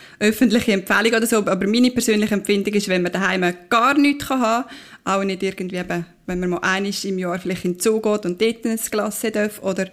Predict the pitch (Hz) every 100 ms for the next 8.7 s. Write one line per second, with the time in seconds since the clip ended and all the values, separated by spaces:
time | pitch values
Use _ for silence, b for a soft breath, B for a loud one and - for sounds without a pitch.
0 | B B B 180 180 185 208 226 214 247
1 | 226 180 185 180 180 190 196 190 208 208
2 | 208 202 208 208 208 202 B B B B
3 | B B - 202 196 202 208 214 202 196
4 | - 220 220 233 240 247 - 220 226 -
5 | - _ _ - - 220 220 220 202 240
6 | 247 233 208 208 214 208 202 196 190 185
7 | 175 180 - 170 175 170 170 170 - 170
8 | 156 151 156 156 151 160